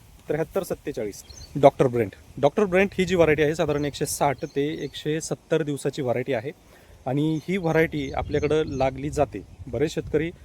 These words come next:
माहिती नसताना सुद्धा लावत असतील. तर या व्हरायटीचं विशेष असं आहे की याच्यामध्ये आपल्याला जवळजवळ तीस ते एकतीस एम एमचा धागा पाहायला मिळतो.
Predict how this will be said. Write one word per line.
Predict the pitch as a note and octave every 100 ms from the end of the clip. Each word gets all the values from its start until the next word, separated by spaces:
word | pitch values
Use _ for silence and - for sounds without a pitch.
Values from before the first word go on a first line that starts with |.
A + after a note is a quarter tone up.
| -
माहिती | C#3 B2+ B2+
नसताना | D3+ C#3+ D3+
सुद्धा | C#3+ D3 D3
लावत | C#3 B2+
असतील. | - - F2+ - - - -
तर | C3+
या | D#3+
व्हरायटीचं | G3+ F#3 F#3 F#3+
विशेष | E3+ G3+ F#3+
असं | E3+ D#3+
आहे | C3+ - - - -
की |
याच्यामध्ये | F3 D#3+ F#3+ F3
आपल्याला | E3+ F3 E3+
जवळजवळ | D#3+ D#3+ C#3+ B2 A#2+
तीस | F3+ -
ते | F#3+
एकतीस | - - F#3+ E3
एम | D#3+
एमचा | D3+ D#3+
धागा | C3 B2
पाहायला | B2+ C3+ A2+
मिळतो. | G#2 F#2+ G2